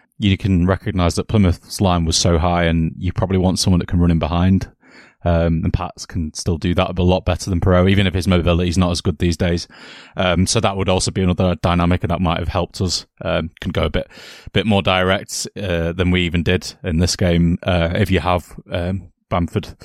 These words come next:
and Rutter. And like Dan said, it just gives Rutter a little bit more space 'cause that, that sort of area between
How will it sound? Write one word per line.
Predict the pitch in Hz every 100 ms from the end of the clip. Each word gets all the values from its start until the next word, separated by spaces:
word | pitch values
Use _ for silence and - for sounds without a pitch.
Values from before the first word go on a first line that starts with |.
| - - - - - - 101
and | 98
Rutter. | 92 - 98 87
And | 98 98
like | 95 92
Dan | 85
said, | 82 87 -
it | 92
just | 95 80 - _ - -
gives | 95 - - -
Rutter | 92 - 90
a | 82
little | 85 85 80
bit | -
more | 90
space | - 90 85
'cause | - 90
that, | - - _
that | 98 - _
sort | - 92
of | 87
area | 87 87
between | 78 92 - 95 87